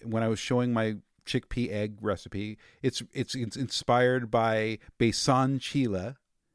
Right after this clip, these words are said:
People would commend me. "Oh, thank you so much for mentioning the source."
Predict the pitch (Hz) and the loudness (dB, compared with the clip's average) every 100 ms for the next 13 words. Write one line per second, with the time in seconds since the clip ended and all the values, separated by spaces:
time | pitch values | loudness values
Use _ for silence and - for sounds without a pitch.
0 | _ _ _ _ - 139 - 254 277 226 | _ _ _ _ -14 -2 0 4 4 2
1 | 214 - 196 190 240 262 180 156 - 185 | 0 0 2 4 4 2 2 0 2 2
2 | 196 196 - 180 190 190 185 - - 156 | 2 -4 0 2 4 2 2 -2 0 2
3 | 156 151 147 127 131 143 - 147 143 143 | 4 2 0 -2 0 0 0 0 0 -2
4 | 139 135 - - 165 151 87 - | -2 -4 -4 -4 0 0 -4 -10